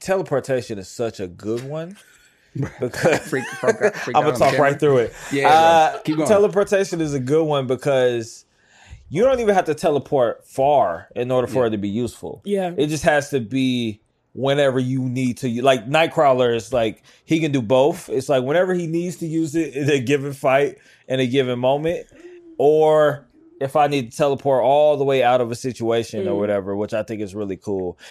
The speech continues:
Speaker 1: And I really appreciate people who use teleportation as, like, a fighting,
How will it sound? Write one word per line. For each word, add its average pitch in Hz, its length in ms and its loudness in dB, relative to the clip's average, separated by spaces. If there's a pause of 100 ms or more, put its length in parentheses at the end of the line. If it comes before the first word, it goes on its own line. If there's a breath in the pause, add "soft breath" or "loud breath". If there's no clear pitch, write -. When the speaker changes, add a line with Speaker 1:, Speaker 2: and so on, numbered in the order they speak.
Speaker 1:
And 143 120 2
I 151 60 6
really 190 220 4
appreciate 156 500 0
people 135 220 -6
who 131 120 -2
use 139 380 -4
teleportation 117 960 -4 (640)
as, 151 460 2
like, 127 220 -2
a 120 100 -2
fighting, 120 840 -2